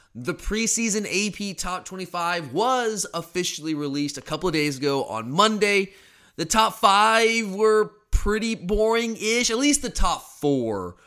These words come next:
were pretty boring. Number five, we'll get to that. I don't know about that one. Top four, no surprises. That was to be expected.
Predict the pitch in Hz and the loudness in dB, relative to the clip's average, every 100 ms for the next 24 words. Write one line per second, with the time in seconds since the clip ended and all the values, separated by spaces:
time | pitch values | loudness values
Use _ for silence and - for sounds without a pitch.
0 | _ - 139 143 151 143 123 95 113 104 | _ -6 -6 -4 -2 -2 -4 -6 -6 -4
1 | 127 180 175 214 220 214 214 202 180 208 | -4 -4 -2 0 2 2 2 0 -4 -6
2 | 180 170 147 135 127 120 170 269 320 330 | -4 -6 -6 -2 0 0 0 -2 -4 -6
3 | 311 247 220 190 175 147 135 - 147 131 | -4 -2 -2 -4 -4 -2 -4 -4 -6 -6
4 | 143 247 214 226 226 214 - - _ _ | -2 -2 0 0 2 2 -2 -12 _ _
5 | _ 156 180 170 151 160 147 143 147 143 | _ -4 0 0 0 0 0 0 -4 -4
6 | 135 139 127 127 - - 190 185 185 | -4 -4 -6 -6 -6 0 0 0 -4